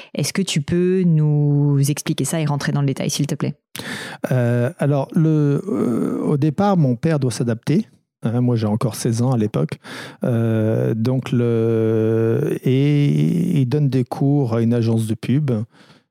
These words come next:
Speaker 2: euh, dont le patron parle pas un mot d'anglais.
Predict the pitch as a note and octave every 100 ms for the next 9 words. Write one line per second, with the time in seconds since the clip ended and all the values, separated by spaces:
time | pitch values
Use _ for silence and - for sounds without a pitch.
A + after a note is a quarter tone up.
0 | _ A#2 A#2 - A#2 B2+ A#2 A2+ B2 A#2+
1 | A2 A#2+ - A#2+ A#2 A2 - A#2+ A#2 A2+
2 | A2+ G#2+ G#2 A2+ C#3+ D#3+